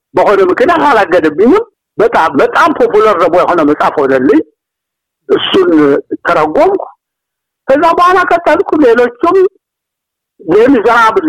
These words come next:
የተባለው የፈረንሳዩ ታላቁ ደራሲ ቪክቶር ሂጎ የጻፈውንም መጽሐፍ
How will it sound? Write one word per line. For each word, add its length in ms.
የተባለው 580
የፈረንሳዩ 720
ታላቁ 480
ደራሲ 420
ቪክቶር 340
ሂጎ 120
የጻፈውንም 800
መጽሐፍ 360